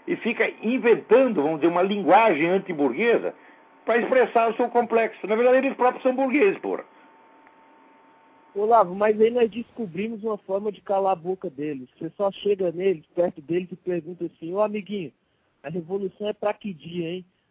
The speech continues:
Speaker 2: Aí já era, Olavo, aí acaba a vida deles.
Speaker 1: Pois é, olha, você
Speaker 2: Olavo,
Speaker 1: sabe
Speaker 2: obrigado, foi um prazer, boa noite.
Speaker 1: Obrigado eu, obrigado eu. Esse negócio de mentalidade revolucionária,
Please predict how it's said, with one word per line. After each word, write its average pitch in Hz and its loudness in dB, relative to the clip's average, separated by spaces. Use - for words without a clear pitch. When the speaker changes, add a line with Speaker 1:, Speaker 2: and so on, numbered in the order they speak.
Speaker 2:
Aí 147 -6
já 180 -2
era, 135 -2
Olavo, 117 -14
aí 139 -10
acaba 160 -6
a 139 -14
vida 135 -14
deles. 113 -14
Speaker 1:
Pois 277 -4
é, 269 2
olha, 240 0
você 175 2
Speaker 2:
Olavo, 196 6
Speaker 1:
sabe 208 4
Speaker 2:
obrigado, 196 4
foi 190 -6
um 185 -10
prazer, 180 0
boa 185 -6
noite. 185 -2
Speaker 1:
Obrigado 208 6
eu, 202 10
obrigado 185 2
eu. 127 2
Esse 277 -2
negócio 240 -2
de 240 -2
mentalidade 165 2
revolucionária, 127 -2